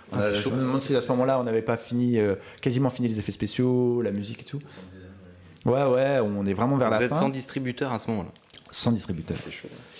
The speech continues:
Speaker 2: Et tout le monde nous dit non, surtout. Mais surtout, tout le monde nous dit non en sortant en larmes des projections.
Speaker 1: La tête de Grégoire à ce moment-là, c'est quoi ?
Speaker 2: Ah, lui, euh, lui,
Speaker 1: <laughs> Le pauvre
Speaker 2: lui,
Speaker 1: Grégoire.
Speaker 2: lui, lui, lui, lui, lui,
Speaker 1: Avec le
Speaker 2: lui,
Speaker 1: sourire, « Ah, les gars,
Speaker 2: lui,
Speaker 1: c'est cool ! »
Speaker 2: Non, là, il, ça commence à
Speaker 1: <laughs> C'est pas
Speaker 2: devenir,
Speaker 1: grave.
Speaker 2: ça commence à devenir difficile. Euh, mais bon, et ça reste Grégoire.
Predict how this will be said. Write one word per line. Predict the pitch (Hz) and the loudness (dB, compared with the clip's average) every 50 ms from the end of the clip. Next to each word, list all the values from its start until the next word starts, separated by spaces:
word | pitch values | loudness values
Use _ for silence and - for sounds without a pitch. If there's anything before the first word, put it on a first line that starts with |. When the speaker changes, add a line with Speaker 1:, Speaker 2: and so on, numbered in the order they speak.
| - - - - - - - - - - - | -16 -16 -14 -14 -16 -18 -18 -20 -6 -4 -4
Speaker 2:
Et | - | 0
tout | - 123 | 2 2
le | 127 | 2
monde | 147 165 | 4 2
nous | 131 101 | 2 0
dit | 78 87 | 0 0
non, | 87 147 202 190 | 2 2 2 2
surtout. | - - 92 - - 80 | 0 -2 -6 -10 -8 -8
Mais | - 98 | -4 -2
surtout, | - 127 - 165 | 0 0 0 0
tout | - 120 | 0 2
le | 127 139 | 2 2
monde | 135 120 - - | 2 2 0 0
nous | 101 104 98 | 0 0 0
dit | 95 90 101 | 0 0 0
non | 117 147 | 2 2
en | 185 165 104 | 2 0 0
sortant | - - 107 - - 127 101 | -2 -4 -4 -2 0 2 2
en | 98 | 4
larmes | 98 104 139 185 196 165 | 4 4 4 2 2 2
des | 127 107 | 0 0
projections. | - - 104 104 101 - - 87 90 - - - - - - 143 113 - - - | 0 -2 -2 -2 -2 -4 -6 -8 -8 -10 -14 -18 -14 -12 -12 -10 -8 -8 -4 0
Speaker 1:
La | - 104 104 | 0 0 2
tête | - 127 117 | 2 0 0
de | 117 117 | 0 0
Grégoire | 101 101 98 101 120 120 | 2 2 2 2 0 0
à | 117 | -2
ce | - - | -2 -2
moment-là, | 104 101 101 110 | -2 -2 -2 -4
c'est | 117 - - | -4 -6 -6
quoi ? | - - - 135 156 | -4 -4 -4 0 2
Speaker 2:
Ah, | 190 - | 2 4
lui, | 123 110 - - | 4 2 2 0
euh, | 156 - - - 160 - - 135 - 160 | 0 -2 -2 -2 -2 0 0 0 0 2
lui, | 165 160 156 165 160 | 2 2 0 0 0
Speaker 1:
<laughs> | 160 - 170 156 - 175 | 0 0 0 0 2 0
Le | 185 180 | 0 0
pauvre | 180 - 165 160 - | 2 0 0 0 2
Speaker 2:
lui, | 165 151 | 0 0
Speaker 1:
Grégoire. | - - 156 156 - 110 | 2 2 2 2 2 0
Speaker 2:
lui, | 120 131 | 0 0
lui, | 120 - - 98 107 98 | 0 0 0 -2 -2 -2
lui, | 90 90 | 0 0
lui, | |
lui, | 87 87 85 - - 123 - | 0 0 -2 -2 0 0 2
Speaker 1:
Avec | 139 156 - | 2 2 2
le | - 180 | 2 2
Speaker 2:
lui, | - - | 4 4
Speaker 1:
sourire, « | 196 196 202 196 | 4 2 2 2
Ah, | 214 233 | 2 2
les | - 123 | 4 4
gars, | 123 - | 4 2
Speaker 2:
lui, | - 233 | 2 2
Speaker 1:
c'est | 226 113 | 0 0
cool ! » | 233 - 233 226 202 151 - - - 147 165 - 139 | 0 2 2 2 4 2 2 0 -2 -2 0 2 2
Speaker 2:
Non, | 143 | 4
là, | 139 127 131 139 - - | 4 4 4 4 4 2
il, | - 127 127 214 123 - | 2 2 4 4 4 4
ça | - - 127 | 2 2 2
commence | 247 143 143 147 - | 2 2 2 2 2
à | 143 | 2
Speaker 1:
<laughs> | |
C'est | 131 | 2
pas | - | 2
Speaker 2:
devenir, | 214 233 233 233 220 | 2 4 4 2 2
Speaker 1:
grave. | 185 139 120 120 156 | 2 0 0 0 2
Speaker 2:
ça | 147 135 123 | 2 2 2
commence | 147 139 135 131 | 2 2 2 2
à | 123 | 2
devenir | 110 120 120 120 117 | 2 2 2 2 2
difficile. | 113 113 - 117 - - 156 180 175 139 | 0 0 0 -2 0 2 2 4 4 2
Euh, | 107 98 98 110 107 104 107 104 104 101 101 101 98 95 98 | 2 0 2 2 4 4 4 4 4 4 2 2 2 2 2
mais | 143 | 2
bon, | 180 180 170 180 190 165 | 2 2 2 4 4 2
et | 120 110 110 117 110 113 113 | 2 2 2 2 2 2 2
ça | 104 - 127 117 | 2 2 2 2
reste | 120 117 110 | 2 2 2
Grégoire. | 117 135 123 120 120 139 170 170 | 2 2 4 4 4 4 4 4